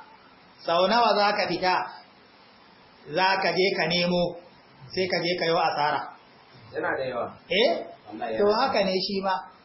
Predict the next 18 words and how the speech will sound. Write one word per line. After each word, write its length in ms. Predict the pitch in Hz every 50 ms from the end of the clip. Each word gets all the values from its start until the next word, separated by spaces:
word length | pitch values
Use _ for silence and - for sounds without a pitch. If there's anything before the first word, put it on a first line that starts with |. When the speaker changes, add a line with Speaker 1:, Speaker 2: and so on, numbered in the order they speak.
| - - - - - - - - - - - - - - -
Speaker 1:
Wani 300 | 156 165 175 180 175 180 180
zai 160 | 214 233 226
yi 220 | 226 208 208 202
kafa 220 | - 214 220 240 247
kokari 480 | 226 214 202 190 196 196 196 202 202 196 185 - -
yana 380 | 185 190 208 208 196 190 190
ibada 400 | 190 180 185 185 190 185 170 160
shi 120 | 165 190 196
yana 200 | 196 196 196 185
tsammanin 500 | 170 170 170 180 185 180 180 180 175 170
ne 140 | 170 170 175 180 175 - - - -
kokari 400 | - 175 170 165 180 175 185 196
yake 280 | 196 196 202 202 196 180 165 165
zai 120 | 190 196 190
samu 240 | 190 160 170 170 170
lada 260 | 170 170 175 170 175
a 120 | 175 160
lahira 520 | 156 160 160 156 165 165 156 143 - -